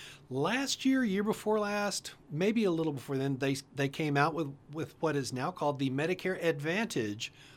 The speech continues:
open enrollment period, which goes from January first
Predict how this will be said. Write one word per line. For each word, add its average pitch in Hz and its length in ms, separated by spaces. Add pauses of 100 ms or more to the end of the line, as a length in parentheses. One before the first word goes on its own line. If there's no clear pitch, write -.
(160)
open 139 260
enrollment 113 520
period, 110 460
which - 160
goes 135 180
from 123 180
January 131 540
first 117 540